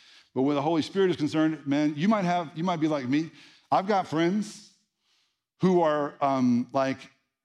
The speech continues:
hardcore Pentecostal charismatics. I've got in-laws who are hardcore <laughs> Pentecostal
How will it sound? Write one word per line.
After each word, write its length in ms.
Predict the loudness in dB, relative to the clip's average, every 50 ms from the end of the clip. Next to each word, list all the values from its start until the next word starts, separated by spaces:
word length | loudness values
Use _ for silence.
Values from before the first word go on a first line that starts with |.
| _ _ -16
hardcore 920 | -12 -8 -4 -2 -2 0 -2 -2 -4 -2 0 0 2 2 0 -2 -2 -6 -10 _ _ _
Pentecostal 580 | 0 0 0 0 0 -2 -2 -4 -4 -4 -8 -8
charismatics. 720 | -6 -4 -4 -4 -4 -4 -4 -4 -6 -8 -14 -20 -20 -20 -20 _ _ _ _ _ _ _ _ _ _ _ _ _
I've 80 | -2 0
got 140 | 0 2 2
in-laws 460 | 4 4 4 2 0 -4 -8 -14 -20 _ _ _ _ -20 -20 -8 _
who 120 | 0 0 0
are 100 | 0 0
hardcore 640 | 0 -2 -2 -2 -2 0 0 2 2 0 -2 -2 -4 -4 -2 -2 2 2 2 2 2
<laughs> 20 |
Pentecostal 680 | 0 -2 -2 -2 -2 -4 -4 -4 -4 -6 -6 -6 -6